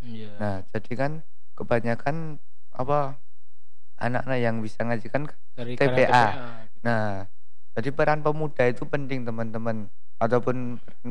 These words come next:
Speaker 2: pengajar.
Speaker 1: Calon orang tua ya,
Speaker 2: Iya,
Speaker 1: peran
Speaker 2: pen-,
Speaker 1: calon
Speaker 2: apa, dan, apa, pengajar T P A itu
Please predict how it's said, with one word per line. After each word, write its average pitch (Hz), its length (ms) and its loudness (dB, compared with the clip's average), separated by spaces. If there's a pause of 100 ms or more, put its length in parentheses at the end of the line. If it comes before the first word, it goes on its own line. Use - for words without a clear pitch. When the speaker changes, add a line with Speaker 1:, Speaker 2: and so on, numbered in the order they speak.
Speaker 2:
pengajar. 120 540 0
Speaker 1:
Calon 156 420 6
orang 160 320 4
tua 165 320 4
ya, 113 80 0
Speaker 2:
Iya, 117 240 0
Speaker 1:
peran 147 300 0
Speaker 2:
pen-, - 20 -2
Speaker 1:
calon 143 320 -2
Speaker 2:
apa, 123 480 2 (240)
dan, 120 240 0 (880)
apa, 156 240 8
pengajar 151 560 2
T 143 160 2
P 135 80 4
A 143 160 4
itu 165 400 2